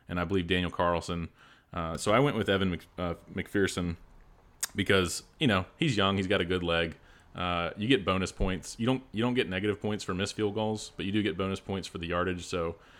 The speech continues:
I could see McPherson hitting five to ten fifty-yarders this year. You know, the,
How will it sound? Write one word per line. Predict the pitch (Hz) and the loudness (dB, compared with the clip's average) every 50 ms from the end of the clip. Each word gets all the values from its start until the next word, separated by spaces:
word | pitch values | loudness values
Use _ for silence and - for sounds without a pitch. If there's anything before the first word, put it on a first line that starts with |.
| - - - - _ - | -20 -20 -20 -10 _ -2
I | 156 | 2
could | 170 143 113 | 2 2 2
see | - 113 104 95 | 4 2 2 2
McPherson | 98 92 - - 98 95 90 - 95 82 | 0 -4 -2 0 0 2 0 0 -4 -4
hitting | 95 87 85 85 82 80 - - - - - - _ _ - | -2 -2 -2 -2 -4 -6 -10 -14 -20 -20 -20 -20 _ _ 0
five | - 98 90 85 | 2 2 2 2
to | 95 92 | 2 0
ten | - 101 90 85 80 | 2 2 2 2 2
fifty-yarders | - 90 78 - 87 85 85 82 80 80 78 - | 0 -2 0 0 -2 0 0 0 0 -2 -4 -6
this | 90 80 - - | -6 -6 -6 -6
year. | 92 87 - 80 | -6 -6 -6 -4
You | 95 92 | -2 -2
know, | 90 87 87 87 | 0 0 0 0
the, | 87 90 | -2 -4